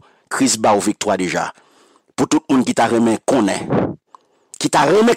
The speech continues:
connaît, qui ça gagne dans Jésus-Christ, l'ouvre porte cœur à lui-même matin. L'ouvre porte cœur à lui-même matin, dit ou t'a remis recevoir comme Seigneur, comme Sauveur. Et vous pourrez découvrir tout bon vrai,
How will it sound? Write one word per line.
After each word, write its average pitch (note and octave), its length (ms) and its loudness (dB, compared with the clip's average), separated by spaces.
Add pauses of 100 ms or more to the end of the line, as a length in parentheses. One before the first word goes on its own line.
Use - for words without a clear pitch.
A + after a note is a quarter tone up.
connaît, C#3+ 380 2 (720)
qui D#3+ 100 -2
ça C#3 160 2
gagne A#2 240 0
dans A2+ 80 2
Jésus-Christ, G#2 600 -4 (640)
l'ouvre A#2+ 260 -2
porte A2 260 -2
cœur F#2+ 200 0
à F#2+ 60 0
lui-même F2+ 280 -4
matin. D2+ 500 -8 (1700)
L'ouvre G3+ 280 0
porte - 280 -2
cœur D3+ 240 2
à B2+ 100 2
lui-même A#2+ 260 2
matin, G#2 360 -2
dit G#2 400 -2
ou A#2+ 100 -4
t'a G#2+ 140 -2
remis G2+ 180 -2
recevoir F2+ 600 -4 (920)
comme G2 200 -4
Seigneur, F#2 420 -2
comme F2 160 -6
Sauveur. E2 500 -4 (560)
Et - 60 -12
vous G2 100 -2
pourrez F2 220 -6
découvrir G2 560 -6
tout G2+ 140 -2
bon F2+ 160 -6
vrai, D2+ 340 -10